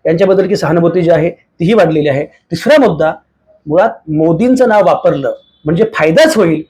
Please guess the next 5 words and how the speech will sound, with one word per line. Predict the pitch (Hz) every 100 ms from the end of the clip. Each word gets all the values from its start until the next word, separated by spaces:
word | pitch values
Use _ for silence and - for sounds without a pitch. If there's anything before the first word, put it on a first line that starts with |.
| _
याची | 139 - 190
पण | 220 202
खात्री | - 127
नाही. | 107 - _ _ _ _ _ - _ _ _ _ _ -
त्यामुळे | 135 139 139 131